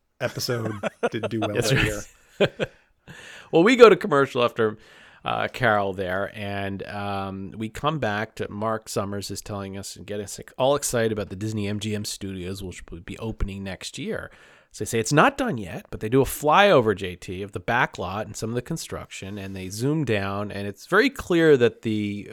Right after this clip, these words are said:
Speaker 2: New York Street is not done yet, 'cause you can tell there's a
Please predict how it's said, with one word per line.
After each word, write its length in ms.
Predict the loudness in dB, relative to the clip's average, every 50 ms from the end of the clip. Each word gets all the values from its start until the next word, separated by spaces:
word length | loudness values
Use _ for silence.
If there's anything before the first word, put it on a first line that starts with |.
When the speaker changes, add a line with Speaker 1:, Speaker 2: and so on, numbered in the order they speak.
| -10 -6
Speaker 2:
New 120 | -2 0
York 280 | 2 2 2 2 0 -6
Street 340 | -10 -10 -8 -6 -6 -6 -6
is 160 | -6 -8 -8
not 400 | -8 -10 -10 -10 -12 -14 -12 -8
done 240 | -8 -6 -6 -8 -8
yet, 340 | -10 -12 -14 -14 -16 -18 -20 -20 _ _ _ -10
'cause 140 | -8 -8
you 60 | -8 -8
can 140 | -10 -10
tell 180 | -4 -2 0 0
there's 160 | 0 -2 -4
a 80 | -8